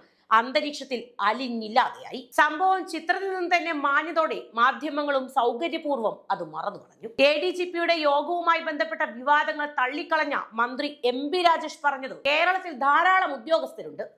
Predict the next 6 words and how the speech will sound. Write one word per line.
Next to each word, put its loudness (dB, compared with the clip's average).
അവർ 6
ആരെയാണ് 4
സന്ദർശിക്കുന്നതെന്ന് -4
ഞങ്ങൾക്ക് -2
അന്വേഷിക്കാൻ -2
കഴിയില്ല." -4